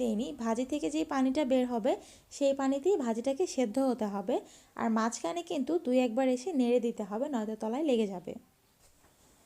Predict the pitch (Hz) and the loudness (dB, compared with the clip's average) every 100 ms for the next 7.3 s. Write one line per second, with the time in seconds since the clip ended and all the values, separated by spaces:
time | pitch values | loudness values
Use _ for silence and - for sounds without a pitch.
0 | _ _ _ _ _ _ _ _ _ - | _ _ _ _ _ _ _ _ _ -2
1 | 302 311 247 247 254 311 302 320 302 277 | 2 2 4 4 4 0 0 2 4 4
2 | 285 302 311 311 - - 240 247 262 - | 4 2 0 -6 -8 0 4 6 4 0
3 | 254 233 233 233 226 311 453 - 220 - | 2 4 2 -2 -2 -2 -2 -2 -8 -2
4 | 233 226 233 - 254 240 226 - 349 440 | 0 0 -2 -2 0 0 0 -2 -4 -2
5 | 254 240 220 233 269 294 294 302 294 254 | 0 0 0 -2 0 -2 -2 -4 -2 0
6 | 233 214 208 - 440 - - - - 226 | 0 0 -4 -2 -4 -6 -20 -20 -6 0
7 | 226 - 294 | 2 4 2